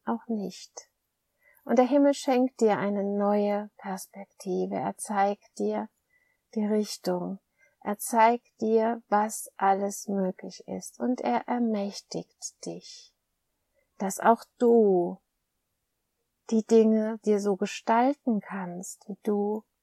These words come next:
sie möchtest und wie es dir und deinem Immunsystem, deinem Körper gut geht. Und du atmest.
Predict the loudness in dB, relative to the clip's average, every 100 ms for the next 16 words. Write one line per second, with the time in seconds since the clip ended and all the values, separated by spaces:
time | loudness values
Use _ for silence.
0 | _ -6 0 2 0 -2 -10 -8 -8 -4
1 | -6 -4 -6 -8 -8 -4 0 0 0 -4
2 | -4 -2 0 0 0 -2 -2 -2 -4 -8
3 | -8 -6 -4 -2 0 0 -2 -4 -4 -2
4 | -2 -6 -10 -4 -4 -4 -14 -10 -10 -12
5 | _ _ _ _ _ _ _ _ -14 -8
6 | -6 -2 -4 -4 -10 -10 -12 _